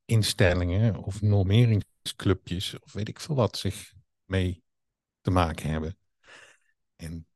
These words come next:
dat zie ik absoluut als een hele interessante ontwikkeling en mogelijkheid voor de toekomst.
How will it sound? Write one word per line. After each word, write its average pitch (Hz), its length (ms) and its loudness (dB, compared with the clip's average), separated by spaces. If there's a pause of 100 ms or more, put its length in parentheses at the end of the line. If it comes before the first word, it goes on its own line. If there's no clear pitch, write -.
dat - 300 4
zie 82 260 0
ik 90 180 -2
absoluut 104 500 2
als 95 180 0
een 107 120 2
hele 120 600 6
interessante 117 1080 2 (1200)
ontwikkeling 117 540 6
en 110 80 2
mogelijkheid 110 500 4
voor 113 120 -2
de 107 100 2
toekomst. 90 480 -2